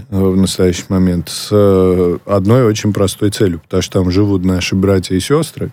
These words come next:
которые подверглись, э, просто зверствам и из-, изуверству, э, украинского руководства нынешнего, и не только нынешнего, они уже восемь лет живут в аду. И мы пришли туда для того, чтобы положить этому конец.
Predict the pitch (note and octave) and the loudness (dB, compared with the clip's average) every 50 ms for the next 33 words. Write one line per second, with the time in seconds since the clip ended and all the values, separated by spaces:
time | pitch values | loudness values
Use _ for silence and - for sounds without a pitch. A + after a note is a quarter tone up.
0 | - - F2+ F2+ F#2+ F#2 F#2 F2+ F2+ F2 - - _ _ _ _ _ _ F#2+ F#2+ | -10 -10 -6 -4 -2 0 2 2 0 0 -4 -10 _ _ _ _ _ _ -4 -2
1 | F2+ F#2+ G2 G2+ F#2+ - F2+ F2+ F2+ E2+ D#2+ - - - F2 F2 F2 F2 F2 F2 | 0 2 2 2 0 0 -2 -2 -2 -2 -2 -6 -6 -6 -4 -2 -2 -2 -2 -2
2 | F2 F2 F2 F2 F2+ F2+ - - _ G2 F#2 - - F2 E2 D#2+ E2+ G2 G#2 A2 | -2 -2 -2 -4 -4 -6 -8 -8 _ -6 -6 -4 -6 -6 -6 -2 0 2 2 2
3 | A2 - - - F#2 F2 F2 F2 F2 F2 F2+ F2 F#2 F#2 F2+ F#2 F#2 - - G2 | 2 -2 -6 -6 -4 -4 -2 -4 -4 -4 -6 -4 -4 -2 -2 -4 -4 -4 -6 -4
4 | F#2 F#2+ F#2+ F#2+ G2 F#2+ F#2 - - - - F2 F2 F2 E2+ F2+ F2+ F2+ F#2+ F#2+ | 0 0 2 2 2 2 2 -2 -6 -8 -4 -4 -2 -2 -2 -2 -4 -4 -4 -4
5 | F#2+ F#2+ G2 G2 F#2+ - - G#2 G2 F#2 - - - F#2+ F#2 F#2+ G2 - G#2 A2+ | -4 -4 -4 -4 -4 -2 0 0 0 0 -2 -2 -2 0 0 0 0 0 2 2
6 | C#3 E3 D#3+ - - G2+ F#2 F2 F#2 F2 E2+ D#2+ - - - F2 E2 E2 E2+ F#2 | 2 2 0 -4 -6 -6 -4 -2 -2 -2 -2 -4 -6 -6 -6 -6 -6 -4 -2 0
7 | F#2 G2 F#2 G#2 F#2 E2+ - F#2 F2 F2 F2 E2 E2 - - F#2 F2 E2+ F2 F2+ | 0 0 2 0 -2 -2 -2 -2 -2 -2 -2 -2 -4 -6 -8 -8 -8 -8 -6 -6
8 | F2+ F2 F#2+ F#2+ F#2+ G2 F#2 - - F#2+ F2+ E2+ D#2+ E2+ F2 E2+ E2+ E2+ E2 E2+ | -4 -2 0 2 2 2 0 0 0 0 0 -2 -4 -6 -6 -6 -6 -6 -6 -6
9 | F2 F2 E2+ E2+ E2 E2 - _ _ _ _ _ _ _ _ _ _ _ G2 G2 | -4 -4 -4 -6 -8 -12 -14 _ _ _ _ _ _ _ _ _ _ _ 2 4
10 | G#2+ C3 D3 D3 B2+ G#2+ - - A#2+ A2+ - G#2+ G#2 G#2 G2+ F#2 G2 G2 F#2+ G#2+ | 4 4 2 2 -2 -2 0 -2 -2 -2 -2 0 2 2 2 2 0 0 2 2
11 | B2 D#3 D#3 - - G#2 F#2+ - G#2 G2+ G2 G2 G2 A#2 A#2+ A#2+ - G2+ G2 - | 2 2 0 0 -4 -6 -4 -2 0 2 2 2 2 2 0 0 -2 -4 -2 0
12 | G#2+ G2+ F#2 - A2 G#2+ G#2 F2+ D#2 D#2 - | -2 -2 0 0 0 0 2 0 -2 -6 -12